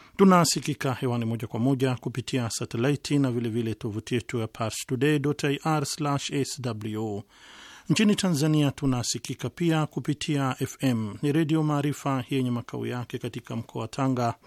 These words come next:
na kusikika pia katika mikoa kadhaa ya nchi hiyo. Leo ni Jumamosi, tarehe ishirini na saba mfungo sita Rabiul Awal mwaka elfu moja mia nne na arobaini na saba Hijiria,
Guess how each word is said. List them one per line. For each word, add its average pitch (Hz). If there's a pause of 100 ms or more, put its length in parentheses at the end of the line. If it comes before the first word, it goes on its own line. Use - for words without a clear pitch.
(420)
na -
kusikika 147
pia 151
katika 131
mikoa 120
kadhaa 107
ya 101
nchi 101
hiyo. 110 (840)
Leo 175
ni 170
Jumamosi, 160
tarehe 139
ishirini 123
na 117
saba 120
mfungo 117
sita 175
Rabiul 139
Awal 131
mwaka 131
elfu 127
moja 120
mia 117
nne 110
na 107
arobaini 104
na 98
saba 120
Hijiria, 131